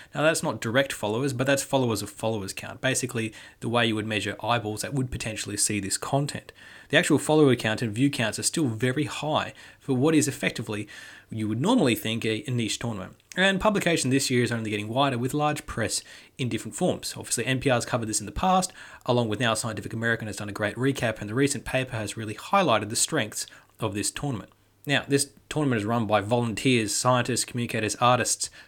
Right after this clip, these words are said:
who enjoy animals, and that's really all it's about. Enjoying animals and enjoying sharing science, facts about animals,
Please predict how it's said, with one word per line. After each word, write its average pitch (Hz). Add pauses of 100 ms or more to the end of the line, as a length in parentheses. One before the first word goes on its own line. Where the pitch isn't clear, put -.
who 185
enjoy 151
animals, 107
and 156
that's 208
really 190 (100)
all 120
it's -
about. 123 (400)
Enjoying 175
animals 143
and 139
enjoying 151
sharing 180 (160)
science, 117 (340)
facts -
about 127
animals, 147